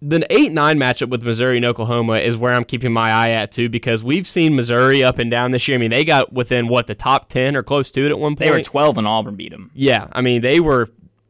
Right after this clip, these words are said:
Speaker 1: one of the best teams in the nation at one point, and then they've dropped all the way down to unranked at times as well. So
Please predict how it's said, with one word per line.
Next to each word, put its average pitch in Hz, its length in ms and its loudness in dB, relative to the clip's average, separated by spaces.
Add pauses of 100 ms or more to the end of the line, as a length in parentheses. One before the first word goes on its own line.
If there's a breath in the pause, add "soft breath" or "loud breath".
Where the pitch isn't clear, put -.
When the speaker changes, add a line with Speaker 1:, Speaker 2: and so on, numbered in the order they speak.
(200)
Speaker 1:
one 135 140 2
of 151 60 2
the 135 80 0
best 139 220 -2
teams 135 200 0
in 123 80 -4
the 120 60 0
nation 120 400 0
at 98 100 -2
one 113 160 -4
point, 113 240 0
and 113 60 -2
then 113 80 -2
they've 110 140 0
dropped 120 280 0
all 123 100 2
the 120 60 2
way 120 100 0
down 113 240 -2
to 107 60 -2
unranked 113 480 -2
at 104 100 -8
times 117 340 -2
as 104 100 -8
well. 113 240 2
So 107 340 0